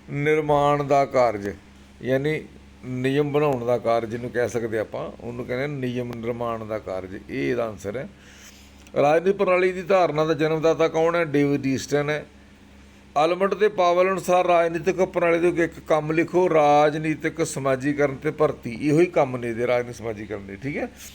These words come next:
ਯਾਨੀ ਕੰਮ ਤੇ ਮੇਨ ਹੈ ਨਿਵੇਸ਼ ਕਾਰਜ ਤੇ ਨਿਕਾਸ ਕਾਰਜ। ਨਿਵੇਸ਼ ਕਾਰਜਾਂ ਦੀਆਂ ਚਾਰ ਕਿਸਮਾਂ ਅਲਮੰਡ ਨੇ ਦੱਸੀਆਂ, ਨਿਕਾਸ ਕਾਰਜਾਂ ਦੀਆਂ ਵੀ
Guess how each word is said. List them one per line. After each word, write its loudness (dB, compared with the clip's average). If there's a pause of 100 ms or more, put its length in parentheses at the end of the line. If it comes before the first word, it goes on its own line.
(200)
ਯਾਨੀ -4 (600)
ਕੰਮ 2
ਤੇ 0
ਮੇਨ 0
ਹੈ 4
ਨਿਵੇਸ਼ 2
ਕਾਰਜ 4
ਤੇ -2
ਨਿਕਾਸ 0
ਕਾਰਜ। -2
ਨਿਵੇਸ਼ -2
ਕਾਰਜਾਂ 2
ਦੀਆਂ -4
ਚਾਰ 2
ਕਿਸਮਾਂ -2
ਅਲਮੰਡ -2
ਨੇ -6
ਦੱਸੀਆਂ, -6
ਨਿਕਾਸ 0
ਕਾਰਜਾਂ -2
ਦੀਆਂ -4
ਵੀ -6